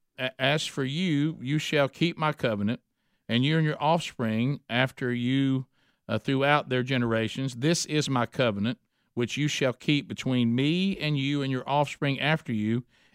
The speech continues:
Every male among you shall be circumcised." Wh-, wh-, what did you say?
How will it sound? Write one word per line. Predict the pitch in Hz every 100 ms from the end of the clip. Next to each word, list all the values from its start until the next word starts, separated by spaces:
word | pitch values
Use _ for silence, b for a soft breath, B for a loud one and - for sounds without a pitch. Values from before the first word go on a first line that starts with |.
| -
Every | 139 180 185 196
male | 185 170 165 165
among | 156 151 160 160
you | 120 110 117 120 _ -
shall | - 143 147 151
be | 135 143
circumcised." | 143 160 147 113 - 95 - - _ _ _ _ _ _ _ _ _ _ _ _ _ _ _ _ _ _ _ _ -
Wh-, | 123 123
wh-, | 143
what | 131
did | 156 147
you |
say? | 156 185